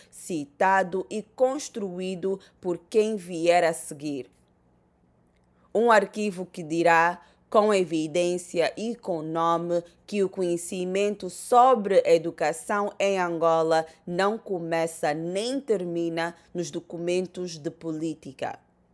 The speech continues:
Começa nas salas de aula, começa nos quintais,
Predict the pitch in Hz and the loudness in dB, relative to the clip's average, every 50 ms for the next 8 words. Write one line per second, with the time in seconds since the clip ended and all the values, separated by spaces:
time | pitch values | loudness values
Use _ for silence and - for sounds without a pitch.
0 | _ _ _ _ _ _ _ _ - 170 165 170 175 185 185 190 202 - - 214 | _ _ _ _ _ _ _ _ -6 -4 -4 0 0 2 2 0 0 0 2 2
1 | 202 208 202 175 160 156 160 - - - 208 196 196 202 208 202 202 208 - 165 | 2 2 0 -2 -4 -4 -4 -6 -4 2 4 6 6 6 6 4 2 0 -2 -2
2 | 175 175 170 160 160 165 156 147 139 139 131 127 - - _ _ _ _ _ _ | 2 4 6 6 6 6 4 2 -2 -4 -4 -4 -6 -10 _ _ _ _ _ _
3 | - - 196 190 190 190 190 185 196 - - - 226 202 190 180 170 - - - | -2 -2 0 0 2 2 2 2 2 0 -2 0 0 0 0 0 -4 -8 -8 -8
4 | 165 151 147 147 143 - 165 156 147 139 135 110 147 - - - | -8 -6 -6 -6 -4 0 2 2 2 2 0 -2 -8 -10 -12 -14